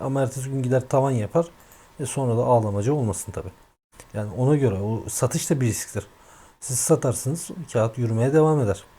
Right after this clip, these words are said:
Yani bunu bilin. Onun için, e, genel olarak,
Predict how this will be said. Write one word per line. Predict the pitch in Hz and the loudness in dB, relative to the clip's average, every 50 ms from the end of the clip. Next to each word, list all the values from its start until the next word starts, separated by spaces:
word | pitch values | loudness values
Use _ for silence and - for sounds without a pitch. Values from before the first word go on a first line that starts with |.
| _ _ _ - _ _ - - - - - | _ _ _ -20 _ _ -20 -20 -18 -10 -6
Yani | 127 117 113 | -4 0 0
bunu | 135 147 151 147 | 2 2 2 2
bilin. | 170 143 156 202 226 - | 2 2 2 -2 -2 -2
Onun | - 185 185 180 170 | 0 2 4 4 2
için, | - - 170 190 185 - - 139 | 2 0 0 0 0 0 -2 -2
e, | 151 147 139 | -2 -2 -2
genel | 135 127 143 165 175 185 175 | 0 6 8 8 8 8 6
olarak, | 151 120 117 143 202 240 233 | 6 6 4 4 2 2 0